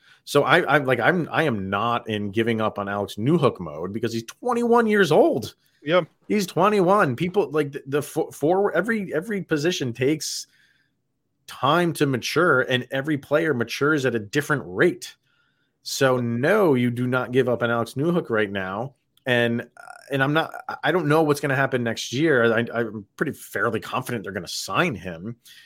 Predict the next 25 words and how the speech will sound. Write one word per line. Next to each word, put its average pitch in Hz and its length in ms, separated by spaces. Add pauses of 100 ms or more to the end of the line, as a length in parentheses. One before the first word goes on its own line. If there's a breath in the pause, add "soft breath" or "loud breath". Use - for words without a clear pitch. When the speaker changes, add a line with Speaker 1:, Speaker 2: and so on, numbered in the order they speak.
(260 loud breath)
Speaker 1:
And 107 420 (220)
how, 123 720
how 147 120
does 143 140
next 131 260
year 101 100
look 92 160
for 98 120
Alex 92 200
Newhook? 98 120
I'm 95 100
not 139 160
already 117 240
looking 101 300
forward 80 300
to - 80
that, 85 240 (460 loud breath)
but 104 280 (320)
what 131 300
does 151 180
he 143 140
do 123 260
in 113 100
the 98 100
offseason? 92 560